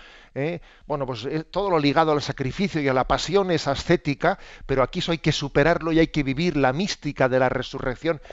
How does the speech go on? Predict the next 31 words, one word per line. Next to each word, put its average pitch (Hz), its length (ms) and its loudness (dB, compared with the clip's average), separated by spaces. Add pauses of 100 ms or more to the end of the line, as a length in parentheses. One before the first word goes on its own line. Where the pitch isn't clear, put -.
(340)
A 139 80 0
ver, 131 120 -2
cuando 143 220 0
se 156 140 0
contrapone 156 760 0 (720)
pasión 143 680 0 (140)
y 147 140 6
resurrección, 127 840 -2
cuando 127 200 -2
se 131 120 -6
contrapone 160 640 0 (640)
en 135 120 2
ese 156 160 -2
sentido, 139 420 -2
¿no? 156 200 0
Pues, 127 340 -2
eh, 117 320 0 (340)
la, 123 360 0 (680)
la 127 220 0
negación 127 420 0
a 170 60 4
nosotros 135 400 -4
mismos, 135 380 -4
¿no? 180 140 -6
Con 139 160 -2
el 120 100 -2
triunfo 160 360 -4
del 131 120 2
Espíritu 160 420 -2
en 175 60 -4
nosotros, 165 460 -4